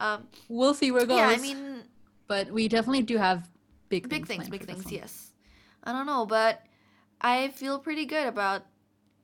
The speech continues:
Speaker 1: twenty twenty despite everything that's
Speaker 2: Yeah.
Speaker 1: going on. Yeah.
Speaker 2: Yeah. And I th-, I feel like we're super lucky to even be able to say that. Um,
Speaker 1: Yeah.
Speaker 2: right?
Speaker 1: Yeah.
Speaker 2: Yeah. So <laughs> we're, you know, we're a hundred percent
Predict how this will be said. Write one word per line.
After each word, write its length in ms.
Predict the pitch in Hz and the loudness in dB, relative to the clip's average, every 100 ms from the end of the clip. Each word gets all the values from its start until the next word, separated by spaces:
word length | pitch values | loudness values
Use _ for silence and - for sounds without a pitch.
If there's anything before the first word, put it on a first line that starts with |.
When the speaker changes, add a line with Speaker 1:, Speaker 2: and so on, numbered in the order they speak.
| _ _ _ | _ _ _
Speaker 1:
twenty 380 | - - 202 220 | -20 -18 -16 -16
twenty 320 | 233 196 185 | -14 -14 -14
despite 600 | 190 208 - - 185 175 | -10 -8 -8 -6 -6 -6
everything 340 | 185 185 190 185 | -6 -8 -8 -10
that's 200 | 170 - | -12 -8
Speaker 2:
Yeah. 60 | 202 | -8
Speaker 1:
going 180 | 165 170 | -8 -10
on. 280 | - 196 202 _ _ _ _ _ _ _ _ _ _ _ _ _ | -14 -18 -20 _ _ _ _ _ _ _ _ _ _ _ _ _
Yeah. 240 | 202 180 - | -16 -14 -10
Speaker 2:
Yeah. 180 | 208 160 - _ - | -10 -10 -18 _ -12
And 320 | 196 180 175 | -8 -8 -6
I 100 | 190 | -8
th-, 120 | 196 _ | -8 _
I 80 | 196 | -10
feel 220 | 185 214 | -6 -2
like 280 | 190 180 175 - | -2 -4 -8 -10
we're 360 | 185 175 170 165 | -4 -2 -2 -6
super 320 | - 175 170 | -6 -6 -6
lucky 320 | 165 170 165 | -6 -8 -12
to 280 | - 175 180 - | -10 -12 -12 -10
even 240 | 175 160 | -8 -8
be 100 | 156 | -8
able 180 | 160 160 | -10 -12
to 80 | - | -14
say 180 | 165 165 | -14 -14
that. 200 | 143 185 - _ _ _ _ _ | -16 -18 -20 _ _ _ _ _
Um, 420 | 170 160 151 156 175 | -12 -12 -12 -14 -6
Speaker 1:
Yeah. 320 | 262 254 269 - _ - _ - | 0 0 0 -6 _ -20 _ -10
Speaker 2:
right? 240 | 214 285 247 | -6 -6 -8
Speaker 1:
Yeah. 340 | 240 226 247 - - - _ - - - | -8 -6 -8 -14 -20 -20 _ -20 -14 -6
Speaker 2:
Yeah. 300 | 202 180 175 - - | -2 -2 -4 -10 0
So 300 | 233 220 214 - - | 6 6 4 0 -14
<laughs> 220 | - - | -20 2
we're, 240 | 247 240 208 | 8 8 8
you 140 | 277 | 4
know, 180 | 302 185 | 4 2
we're 100 | 202 | 2
a 80 | 220 | 2
hundred 220 | 233 170 | 2 -2
percent 260 | 175 190 | -4 -10